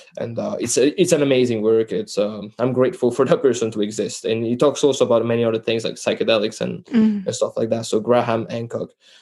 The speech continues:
Speaker 1: and, um, I read one of his books, Magicians of the Gods, and he talks about all this stuff. And so we have evidence of this impact. We can't prove it yet because we haven't found the crater or the actual meteorite. But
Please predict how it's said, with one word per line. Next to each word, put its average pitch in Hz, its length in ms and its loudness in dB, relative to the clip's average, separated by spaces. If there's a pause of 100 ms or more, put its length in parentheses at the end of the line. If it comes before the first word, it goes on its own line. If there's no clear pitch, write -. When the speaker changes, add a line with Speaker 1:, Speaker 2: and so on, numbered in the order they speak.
(180)
Speaker 1:
and, 113 280 2
um, 107 580 0 (600)
I 131 60 4
read 123 160 6
one 127 120 4
of 123 80 2
his 117 120 -2
books, 120 320 -4
Magicians 117 480 0
of 110 120 0
the 107 80 -4
Gods, 117 500 -6
and 113 100 -6
he 113 60 -6
talks 113 260 -4
about 113 160 -6
all 113 160 -2
this 110 140 -8
stuff. 107 340 -6 (380)
And 127 80 -6
so 160 80 2
we 175 80 4
have 190 100 4
evidence 151 400 2
of 131 160 2
this - 360 -8 (520)
impact. 135 320 0
We 139 100 0
can't 185 300 0
prove 165 380 2
it 127 100 2
yet 120 320 -2
because 123 340 -2
we 127 100 2
haven't 135 260 0
found 117 600 -2 (360)
the 110 240 0
crater 120 540 -2
or 113 340 -2
the 113 100 0
actual 113 380 -4
meteorite. 120 640 -6
But 120 280 0